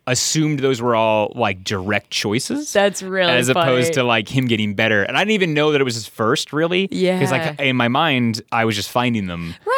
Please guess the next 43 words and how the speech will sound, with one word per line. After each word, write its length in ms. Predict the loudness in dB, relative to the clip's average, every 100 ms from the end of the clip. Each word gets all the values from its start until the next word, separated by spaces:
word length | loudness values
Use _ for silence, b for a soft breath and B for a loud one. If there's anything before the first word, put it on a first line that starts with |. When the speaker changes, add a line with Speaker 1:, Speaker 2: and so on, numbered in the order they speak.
| 0
Speaker 2:
Right, 140 | 0
Speaker 1:
Uh, 160 | 0 0
Speaker 2:
sure. 320 | 2 2 0 0
Speaker 1:
and 100 | 0
I 80 | 0
wasn't, 320 | 0 0 -2
like, 300 | -2 -2 -6 -14
d-, 120 | -10
uh, 80 | -8 -4
you 140 | -2
know, 100 | -2
looking. 300 | 0 -2 -2 -4
I 80 |
could 200 | -2 -2 -2
have 80 |
looked 180 | -4 -6
it 60 | -6
up. 100 | -4
There 140 | 0
was 180 | 2 0
an 80 | 0
internet. 340 | -4 -4 -6 -4
Speaker 2:
Right. 640 | -2 0 0 0 0 0
Speaker 1:
Uh, 40 |
but 100 | -2 -2
Speaker 2:
But 80 |
Speaker 1:
I 80 | -2
didn't. 180 | 0 0
Speaker 2:
still 320 | 0 0 -2 -2
early 600 | -2 0 0 0 0 0
in, 420 | 0 0 0 -2 -6
in 180 | -4 -2
the 120 | -2
days 340 | 0 0 0
of 120 | -4 -2
I 200 | 0 0
M 120 | -2
D 140 | -6
B 440 | -6 -6 -4 -4 0
when 180 | 2
you 120 | 2 2
weren't 280 | 2 2 -2
really, 800 | -2 0 2 2 2 2 2 0